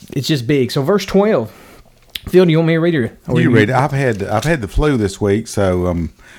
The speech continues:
Speaker 2: I'm st-, struggling a little bit.
Speaker 1: His
Speaker 2: Try not
Speaker 1: radio
Speaker 2: to cough.
Speaker 1: voice is not the best. <laughs>
Speaker 2: Hello, hello, check, check.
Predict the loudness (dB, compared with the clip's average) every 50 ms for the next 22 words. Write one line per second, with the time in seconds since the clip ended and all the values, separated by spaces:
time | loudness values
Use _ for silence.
0 | -20 -20 -20 -12 -8 -6 -6 -6 -8 -16 -20 _ _ _ -20 -18 -16 -12 -4 -2
1 | -2 0 0 -2 -4 -2 -2 -2 0 0 0 0 0 0 -2 0 0 -2 0 2
2 | 2 4 4 4 2 2 2 2 2 2 2 2 0 -2 -2 -4 -2 -2 -2 0
3 | 0 0 -2 -4 -8 -12 -14 -18 -14 -6 -4 -4 -4 -4 -6 -10 -12 -12 -4 -4
4 | -4 -2 -2 -2 0 0 2 0 0 0 0 -2 -2 -2 0 -2 -2 -2 0 -2
5 | -4 -4 0 4 4 4 4 4